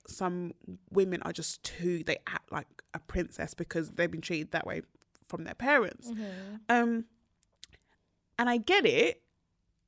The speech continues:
Speaker 1: but, like, I think for me, being treated as a princess kind of ended when I was, like, in, like, in my early teens.
Speaker 2: Are you the only child?
Speaker 1: No.
Speaker 2: You've got sisters?
Speaker 1: I've got one brother, one sister, but
Speaker 2: Okay.
Speaker 1: I'm the oldest.
Speaker 2: Okay.
Speaker 1: So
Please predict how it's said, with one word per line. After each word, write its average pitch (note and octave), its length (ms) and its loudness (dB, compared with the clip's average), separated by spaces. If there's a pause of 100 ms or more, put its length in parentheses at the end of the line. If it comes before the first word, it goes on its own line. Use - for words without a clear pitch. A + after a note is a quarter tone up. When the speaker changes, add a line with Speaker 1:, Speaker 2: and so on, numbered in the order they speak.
(140)
Speaker 1:
but, A3+ 160 6
like, A3+ 140 2
I A3+ 80 4
think A#3 320 0
for - 180 -4
me, A3+ 680 0 (800)
being B3 260 4
treated A3+ 400 2 (100)
as F#3 140 4
a F#3+ 60 0
princess G#3 420 -2
kind G3 220 -2
of F#3+ 140 -2
ended F#3 560 -2 (340)
when F#3+ 240 0
I E3+ 160 0
was, E3 160 -4
like, - 320 -6
in, F#3 340 0
like, - 200 -10
in F#3+ 80 -4
my E3 160 -2 (100)
early E3+ 240 0
teens. F3+ 500 -2
Speaker 2:
Are C4 60 2
you C4+ 80 0
the A3+ 160 2
only C4+ 160 -2
child? B3 540 -6
Speaker 1:
No. G3+ 480 2
Speaker 2:
You've G#3+ 120 -4
got G#3+ 140 0
sisters? A#3 760 -8
Speaker 1:
I've F#3 160 2
got F#3+ 200 4
one G3 140 0
brother, F3+ 180 0
one E3+ 160 -4
sister, - 260 -6
but - 120 2
Speaker 2:
Okay. G3+ 340 -2
Speaker 1:
I'm F#3+ 220 0
the E3+ 200 0
oldest. F3 580 -2
Speaker 2:
Okay. F#3+ 280 4 (300)
Speaker 1:
So F#3 360 6